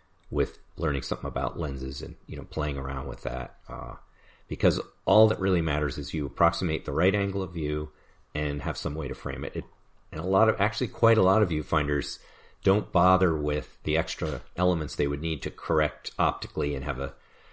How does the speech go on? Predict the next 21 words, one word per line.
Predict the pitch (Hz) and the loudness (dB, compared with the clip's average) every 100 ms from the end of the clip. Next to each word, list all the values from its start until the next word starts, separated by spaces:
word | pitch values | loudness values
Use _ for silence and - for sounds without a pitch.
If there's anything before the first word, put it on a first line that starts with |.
| - - - | -20 -12 2
you | |
know, | 90 | 2
especially | 85 117 113 95 | 4 4 4 4
wide | 78 78 | 4 4
angle | 80 90 85 | 4 2 0
viewfinders | 71 - 69 65 76 | -2 -2 -4 -2 -2
often | 76 76 | -4 -4
give | 67 | -6
you | 67 | -6
this, | 62 - - _ _ - | -6 -8 -12 _ _ -18
a | - | -16
crazy, | - - 87 95 87 78 71 - - _ _ - | -8 0 2 2 2 0 -2 -6 -16 _ _ -8
um, | 76 69 64 | -6 -4 -4
dis-, | 76 - - | -6 -10 -12
like, | - 64 - - - - | -6 -6 -8 -20 -20 -12
what | 71 | -8
is | 69 - | -8 -8
it | |
called? | - 69 58 58 | -4 -4 -4 0
Barrel | 71 90 90 | 6 8 8
distortion. | - - - 58 50 - - | 4 -4 -4 -2 -2 -6 -10